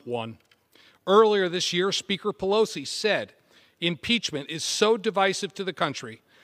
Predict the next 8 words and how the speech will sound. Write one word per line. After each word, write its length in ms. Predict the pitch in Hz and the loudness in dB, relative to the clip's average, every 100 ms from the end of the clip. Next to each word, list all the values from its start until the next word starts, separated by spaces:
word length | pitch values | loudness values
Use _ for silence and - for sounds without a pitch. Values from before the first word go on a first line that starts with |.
| _ | _
that 140 | 180 165 | 0 2
unless 320 | 160 196 202 | 4 2 2
there's 220 | 233 208 | -4 -2
something 400 | - 196 - 156 | 0 0 0 -8
so 320 | - - 202 214 | -6 0 0 0
compelling 640 | 226 208 180 139 113 120 _ _ _ - | -4 -2 0 0 -4 -10 _ _ _ -2
and 240 | 185 208 | 0 2
overwhelming 760 | 214 196 190 170 151 143 147 | 2 4 4 4 4 0 -6